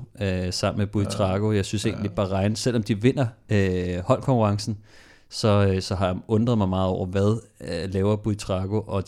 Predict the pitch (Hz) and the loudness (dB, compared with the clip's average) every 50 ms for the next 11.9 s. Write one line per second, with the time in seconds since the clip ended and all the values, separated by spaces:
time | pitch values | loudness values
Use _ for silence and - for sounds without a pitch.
0 | - 98 92 87 - 98 95 101 101 101 98 90 95 101 101 - - 101 98 - | -4 -6 -6 -4 -4 -2 -2 -2 -2 -4 -6 -6 -4 -4 -6 -4 -4 -6 -6 -4
1 | 104 98 101 92 - 92 92 - - - - 104 98 92 - - - 101 95 101 | -4 -4 -2 -4 -4 -4 -6 -8 -10 -10 -6 -4 -4 -4 -4 -4 -4 -4 -2 -2
2 | 101 101 104 - - - 95 95 82 87 92 - - _ - - - - - - | -4 -6 -8 -8 -6 -6 -4 -2 -2 -4 -6 -8 -12 _ -20 -20 -20 -10 -2 0
3 | 107 101 110 120 127 147 127 - 110 110 110 113 107 92 - - 123 120 - 104 | 4 4 4 4 2 2 2 4 4 4 6 4 2 0 2 0 0 0 0 -2
4 | 104 95 95 92 - 104 90 98 104 73 92 90 92 - 104 101 - - - 101 | -2 0 -2 -2 -2 -2 -2 -2 -2 -2 -2 -2 -2 -4 -6 -8 -8 -4 -2 -2
5 | 98 101 - - - 98 92 90 87 92 92 - - - 98 90 104 120 120 117 | -2 -2 -4 -6 -4 -4 -2 -2 -4 -4 -4 -4 -4 -2 0 2 4 4 4 4
6 | 110 104 101 95 95 95 90 - 107 101 - 98 101 101 95 107 101 101 101 95 | 4 2 2 0 0 -2 -2 -4 -4 -2 2 2 2 2 2 0 0 0 2 2
7 | 101 107 117 131 - - - - 117 92 95 95 104 101 113 104 - - - - | 2 2 2 0 -4 -10 -6 -2 0 0 0 0 0 -2 -2 -4 -6 -12 -16 -20
8 | - - - _ - - 101 95 90 90 87 90 90 90 80 - - - - - | -20 -20 -20 _ -8 -2 -2 0 0 0 0 -2 -4 -4 -6 -6 -4 -4 -4 -4
9 | - 92 82 - - - - - 98 82 - - 98 95 104 110 - - - 110 | -4 -6 -6 -8 -10 -12 -6 -6 -6 -4 -4 -2 0 2 2 2 2 0 -2 0
10 | 95 92 90 90 - - 90 - - - 107 101 98 92 87 92 - 107 107 110 | 0 0 -2 -2 -4 -4 -6 -6 -4 -8 -8 -8 -8 -10 -12 -8 -6 -6 -4 -4
11 | 107 101 98 95 95 92 90 85 - 101 95 92 90 90 - - 101 90 | -4 -4 -4 -6 -6 -8 -8 -10 -8 -6 -4 -2 -2 -2 -2 -2 -2 -2